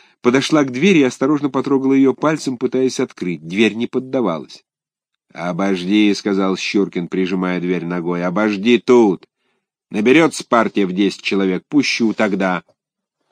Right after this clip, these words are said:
У девицы от обиды задрожал подбородок, и Щуркин, боясь, что она заплачет, нехотя выпустил её. «Надо будет записку присобачить к дверям», — подумал Щуркин, — «дескать, так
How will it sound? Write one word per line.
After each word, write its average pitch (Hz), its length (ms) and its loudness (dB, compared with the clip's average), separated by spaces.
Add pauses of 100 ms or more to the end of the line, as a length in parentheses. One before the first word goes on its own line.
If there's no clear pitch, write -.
(1200)
У 110 80 2
девицы 117 380 2
от 107 120 -2
обиды 104 320 0
задрожал 95 500 -2
подбородок, 98 640 2
и 90 40 0
Щуркин, 101 500 0
боясь, 95 300 0
что - 160 -6
она 92 140 -2
заплачет, 92 580 -4 (320)
нехотя 95 420 -2
выпустил - 540 -4
её. - 140 -14 (920)
«Надо 107 260 2
будет 95 220 2
записку 92 720 -4
присобачить 82 840 -8
к - 80 -20
дверям», — 80 560 -4
подумал 78 380 -6
Щуркин, — 80 560 -4 (100)
«дескать, 90 380 -4 (160)
так 120 240 0